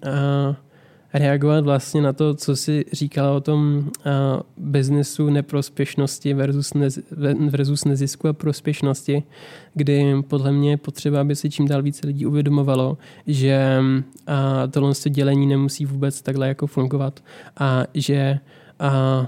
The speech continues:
ať už nechci teď říct, že spousta neziskovek může být neprospěšných, ale můžu, chci tím říct, že spousta lidí, kteří podnikají, tak nemusí podnikat nutně za účelem zisku, ale mohou to brát taky jako nějakou svoji misi k dělání světa lepším, protože ono to jde zkombinovat.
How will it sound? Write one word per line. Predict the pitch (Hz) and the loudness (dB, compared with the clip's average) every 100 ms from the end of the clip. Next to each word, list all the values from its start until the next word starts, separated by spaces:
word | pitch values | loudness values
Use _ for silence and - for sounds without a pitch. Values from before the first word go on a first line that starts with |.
| - - | -6 -10
ať | - | -4
už | 147 - | -4 0
nechci | 143 - 151 | -2 -2 -2
teď | 147 | 0
říct, | 139 147 | 0 0
že | 143 | -2
spousta | - 147 - | 0 -2 2
neziskovek | 143 139 135 147 143 | 2 2 0 0 2
může | 143 139 | 4 4
být | 139 139 | 2 2
neprospěšných, | 135 151 151 - 147 - 151 165 - - - 151 | 2 2 0 0 -2 2 0 0 -4 -16 -12 -4
ale | 196 139 139 | 0 2 4
můžu, | 139 139 135 | 4 2 0
chci | - - 139 | -2 -4 0
tím | 143 | 0
říct, | 139 139 | 2 0
že | 139 | -2
spousta | - 143 135 143 | -2 -4 -2 0
lidí, | 139 | 0
kteří | 139 143 147 | 0 -2 2
podnikají, | 143 139 139 139 135 | 4 4 4 2 0
tak | 139 139 | -2 -2
nemusí | 143 143 139 143 | 0 0 0 -2
podnikat | 143 139 143 147 131 | 0 2 2 0 0
nutně | 135 143 | 0 2
za | 131 | 2
účelem | 135 - 143 139 | 0 2 2 2
zisku, | 139 - 143 147 - - - | 0 0 0 -2 -4 -20 -4
ale | 143 143 | 2 4
mohou | 139 139 | 4 2
to | 143 | 0
brát | 139 135 131 | 0 0 0
taky | 143 139 | -2 -2
jako | 135 - 143 | -2 -2 -2
nějakou | 131 135 135 139 | -2 -2 -2 -2
svoji | - 143 143 | 0 2 2
misi | 143 143 | 2 0
k | 139 | 0
dělání | 135 127 135 | 0 2 0
světa | - 135 139 | -2 -2 0
lepším, | 139 - 139 135 | -2 -2 -2 -2
protože | - - 135 135 | -6 -6 -4 -2
ono | 131 | -2
to | 131 | -2
jde | 131 | -4
zkombinovat. | - 131 131 143 143 - | -4 -4 -2 -2 -4 -8